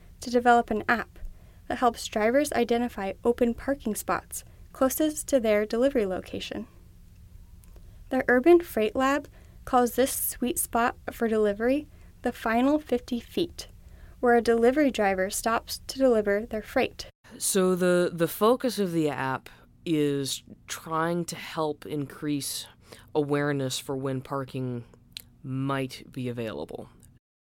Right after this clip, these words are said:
Speaker 2: The, the case of, uh, newer drivers who maybe are seasonal, they've been added to routes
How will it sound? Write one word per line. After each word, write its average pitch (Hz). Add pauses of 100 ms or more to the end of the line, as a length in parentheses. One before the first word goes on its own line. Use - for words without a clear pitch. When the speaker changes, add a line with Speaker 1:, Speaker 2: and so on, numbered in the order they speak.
Speaker 2:
The, 131
the 135
case 135
of, 127
uh, 123
newer 165
drivers 131
who 127
maybe 135
are 120
seasonal, 131
they've 123
been 120 (340)
added 131
to 139
routes 127